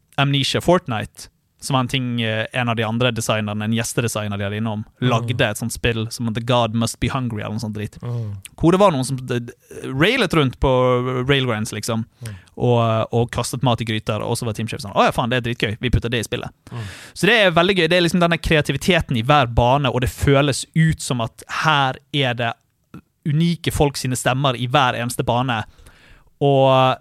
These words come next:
Speaker 1: selv om du gjør mye av det samme plattformingen, så er det litt den samme følelsen som It Takes Two, hvor
Speaker 2: Mm.
Speaker 1: hver bane føles veldig ny og unik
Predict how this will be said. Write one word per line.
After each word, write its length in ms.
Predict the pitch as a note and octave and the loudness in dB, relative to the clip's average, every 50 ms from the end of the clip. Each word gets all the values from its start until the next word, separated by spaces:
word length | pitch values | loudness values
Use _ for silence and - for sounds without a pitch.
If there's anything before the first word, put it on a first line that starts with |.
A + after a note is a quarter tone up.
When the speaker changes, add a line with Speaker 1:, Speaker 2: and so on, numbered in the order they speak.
| _ _ - | _ _ -14
Speaker 1:
selv 400 | - - - F3+ F3 E3 D#3 D3+ | -6 2 4 6 6 6 6 4
om 140 | C#3 C#3+ C#3 | 2 2 4
du 60 | C#3+ | 4
gjør 240 | C#3+ E3 F3+ F3 E3 | 6 6 6 4 4
mye 160 | D3+ C#3 D#3 F#3 F#3+ | 2 2 2 2 2
av 20 | |
det 80 | F3+ - | 2 2
samme 180 | E3+ D#3 D#3 - | 2 4 4 4
plattformingen, 480 | E3+ D#3 - - C#3+ B2 A#2 A#2 A#2+ - | 4 4 2 0 0 0 0 -2 -2 -2
så 80 | C#3 - | -2 0
er 140 | D3+ C#3 | 0 0
det 80 | B2 B2+ | 2 0
litt 80 | C#3 - | 0 0
den 140 | C#3 C3+ C3 | 0 0 0
samme 220 | - - C3 C3 - | 0 -2 -2 -2 -4
følelsen 540 | - - B2+ A#2+ B2 C3+ C3+ - - C3 A2+ | 0 2 2 4 4 2 0 -2 -4 -4 -4
som 100 | - A2 | -4 -6
It 120 | G#2+ A2+ - | -6 -6 -6
Takes 200 | - A2 - - | -6 -8 -6 0
Two, 220 | - G3 G3+ D#3 - - - _ | 2 4 4 2 0 -4 -10 _
hvor 200 | - C#3+ C3 A#2+ | -2 0 0 2
Speaker 2:
Mm. 60 | A#2+ | 4
Speaker 1:
hver 220 | C3+ C3+ C3 A#2+ A2+ | 4 4 4 2 2
bane 160 | A2+ A#2 A#2 | -2 -2 -4
føles 560 | - - - - C3+ B2+ B2 B2 A#2+ A#2+ - | -4 -8 -4 0 0 2 2 0 0 -4 -4
veldig 220 | - A#2+ A#2+ B2+ B2+ | -6 -6 -4 -4 -4
ny 420 | B2+ C3+ C3 B2+ A#2+ A#2 A2 G#2 - _ _ _ _ _ _ _ _ | -4 -4 -4 -6 -6 -6 -8 -10 -10 _ _ _ _ _ _ _ _
og 280 | - A#2+ A#2+ A2+ A2 - - _ _ _ _ - | -4 -2 -2 -2 -4 -4 -8 _ _ _ _ -8
unik 520 | B2 C3 C#3 C#3+ C3 - _ _ - - | -4 -2 -2 -2 -2 -4 _ _ -18 -18